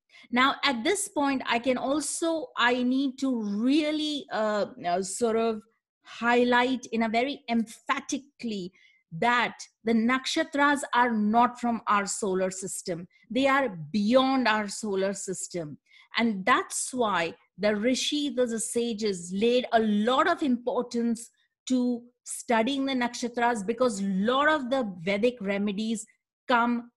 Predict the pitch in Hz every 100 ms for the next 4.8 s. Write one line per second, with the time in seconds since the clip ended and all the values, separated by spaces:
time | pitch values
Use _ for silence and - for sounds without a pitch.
0 | _ _ 233 226 214 214 214 202 190 220
1 | 190 202 196 185 180 - 208 214 214 208
2 | 254 277 277 262 _ _ _ - 202 220
3 | - 254 247 240 233 220 214 220 220 214
4 | 240 254 247 - 214 185 180 110